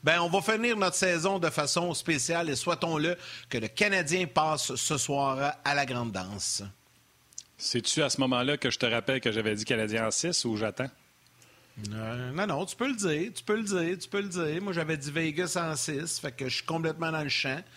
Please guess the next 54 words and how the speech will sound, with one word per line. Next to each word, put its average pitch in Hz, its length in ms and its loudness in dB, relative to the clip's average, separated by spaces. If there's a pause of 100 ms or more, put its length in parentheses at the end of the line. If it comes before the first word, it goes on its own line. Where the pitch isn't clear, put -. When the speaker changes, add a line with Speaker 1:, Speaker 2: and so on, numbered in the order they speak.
(380)
Speaker 1:
Puis 120 160 2
je 117 60 0
suis - 300 -2
pas 156 140 2
fâché 165 340 2
Speaker 2:
Ouais. 180 60 2
Speaker 1:
d'être 160 180 -2
dans 147 140 2
le 147 60 -2
champ 160 260 2
non 147 200 0
plus. 131 300 2
<laughs> - 0 -
Fait 139 160 -2
que - 60 -10
c'est, - 260 0 (280)
c'est - 280 -4
correct. 170 460 0 (460)
D'ailleurs, 139 640 2
d'ailleurs, 143 640 0
euh, 117 300 0
Martin, 123 400 -2
je 156 120 2
sais, 254 200 0
ben, 160 220 2
avant, 185 220 2
t'avais 196 220 2
un 165 80 0
petit - 180 -2
message 160 400 0
à 147 80 2
faire. 175 200 0
Je - 60 -4
pense 208 180 -2
qu'on 190 180 0
a 151 40 2
reçu 147 200 0
un 233 60 0
message 196 420 0
spécial, 180 500 0
hein, 170 80 0
sur 139 220 -4
Facebook 147 460 -2
ce 156 100 -4
matin. 147 320 -2 (320)
Quelqu'un 151 320 2
qui - 80 -12
va 147 140 2
vivre 165 260 0
une 147 100 -2
journée 143 280 0
spéciale 175 540 0
aujourd'hui, 123 580 -2
là. 104 80 -8